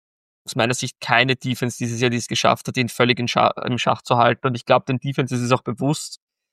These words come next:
dass wenn sie sich zu sehr auf J S N konzentrieren, es genug andere in diesem Team gibt, die Yards machen können. Und dementsprechend ein interessantes Matchup. Aber die Atlanta Defensive Backs, also die Cornerbacks und Safeties, die sind wirklich gut. Wir haben sie, wie du sagst, gar nicht so viel angesprochen, aber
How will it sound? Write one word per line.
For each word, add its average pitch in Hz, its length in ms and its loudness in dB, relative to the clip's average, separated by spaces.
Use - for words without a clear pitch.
dass 123 120 -4
wenn 123 120 0
sie 127 80 -4
sich 123 200 -8
zu 196 200 -2
sehr 139 220 6
auf 120 80 0
J 123 160 4
S 120 100 0
N 117 140 2
konzentrieren, 131 640 0
es - 180 -6
genug 139 300 2
andere 127 400 4
in 120 80 -2
diesem 120 220 -6
Team 123 200 -4
gibt, 123 220 -8
die 123 260 0
Yards 120 340 0
machen 120 280 -2
können. 120 380 0
Und 123 220 0
dementsprechend 123 500 0
ein 127 80 0
interessantes 127 420 -2
Matchup. 131 320 0
Aber 131 380 4
die 135 100 4
Atlanta 127 680 4
Defensive 127 420 0
Backs, 123 280 2
also 127 160 -2
die 123 120 0
Cornerbacks 120 560 2
und 123 80 -4
Safeties, 117 380 -2
die 131 80 -2
sind 131 160 -2
wirklich 156 260 -2
gut. 175 280 0
Wir 135 80 4
haben 131 80 4
sie, 131 120 0
wie 143 160 -2
du - 80 -6
sagst, - 240 -6
gar - 100 4
nicht 147 140 0
so 143 80 -8
viel 139 120 -2
angesprochen, 131 520 0
aber 127 240 4